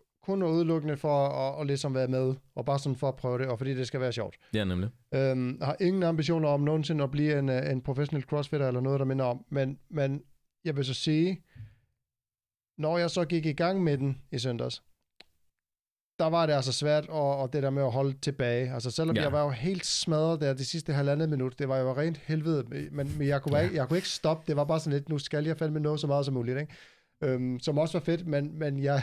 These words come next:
Speaker 1: <laughs> jeg vil så sige, jeg havde ikke lyst til at lave den igen.
Speaker 2: <laughs> Nej, nej, nej.
Speaker 1: <laughs> Det var bare, jeg gav den alt, hvad jeg havde. Det var fint. Så
Speaker 2: Ja.
Speaker 1: kan jeg prøve igen om et par måneder for at se, er jeg blevet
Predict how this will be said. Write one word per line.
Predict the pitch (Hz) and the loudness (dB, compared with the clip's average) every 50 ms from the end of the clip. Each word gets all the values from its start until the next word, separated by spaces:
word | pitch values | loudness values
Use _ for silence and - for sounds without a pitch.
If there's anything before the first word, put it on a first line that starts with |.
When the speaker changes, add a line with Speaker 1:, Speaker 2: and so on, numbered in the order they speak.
| - - | 0 2
Speaker 1:
<laughs> | 170 165 147 139 - - - - - - _ - | 2 4 4 2 0 -2 -10 -20 -20 -16 _ -4
jeg | 139 135 | -2 0
vil | 139 135 | 0 0
så | 139 | 0
sige, | 131 147 151 147 143 143 | 0 0 0 0 0 0
jeg | 156 156 | 0 0
havde | 160 160 151 156 | 2 2 2 0
ikke | 151 156 | 0 0
lyst | 147 147 143 | 0 0 0
til | - 143 | 0 0
at | 127 | 0
lave | 120 120 | 0 0
den | 110 110 | -2 -2
igen. | 107 107 110 117 127 - - | -4 -4 -6 -8 -10 -6 -2
Speaker 2:
<laughs> | 277 - - - - - - | -2 -2 -2 -2 -4 -4 0
Nej, | - - 165 - - - | 2 2 4 4 4 4
nej, | - - - 143 151 | 4 4 4 2 2
nej. | 123 107 101 - | 2 0 0 0
Speaker 1:
<laughs> | - | 0
Det | 156 127 | 0 2
var | 208 214 185 | 2 2 2
bare, | 160 170 170 165 147 151 160 170 165 147 - | 4 4 4 4 2 0 -4 -8 -10 -6 -2
jeg | - 151 151 | 0 0 2
gav | 151 170 180 180 | 4 4 4 4
den | 170 170 | 4 4
alt, | 175 175 180 175 | 2 2 2 4
hvad | 180 160 151 | 4 4 6
jeg | 143 120 | 6 6
havde. | 151 156 170 185 196 202 196 - - - - - _ _ _ _ _ _ | 6 6 6 4 4 2 -2 -6 -14 -20 -20 -20 _ _ _ _ _ _
Det | - 165 | 0 2
var | 156 147 | 2 2
fint. | 127 143 139 120 113 - - - | 2 2 0 0 -2 -6 -8 -4
Så | - 156 | -2 0
Speaker 2:
Ja. | - | 2
Speaker 1:
kan | 180 170 | 2 2
jeg | 156 143 | 2 2
prøve | 147 170 160 | 2 2 2
igen | 160 143 165 160 | 2 2 2 2
om | 160 156 | 2 2
et | 151 147 143 | 0 0 0
par | 147 | 0
måneder | 143 143 151 160 160 156 147 135 | 0 2 2 2 2 2 2 2
for | - 147 | 2 0
at | 135 - | 0 0
se, | 147 143 143 139 135 - _ _ _ _ _ _ _ _ _ _ - | 0 0 0 0 -2 -6 _ _ _ _ _ _ _ _ _ _ -2
er | 151 139 | 0 0
jeg | 135 123 | 2 2
blevet | 123 135 131 127 120 - | 2 2 2 2 0 -2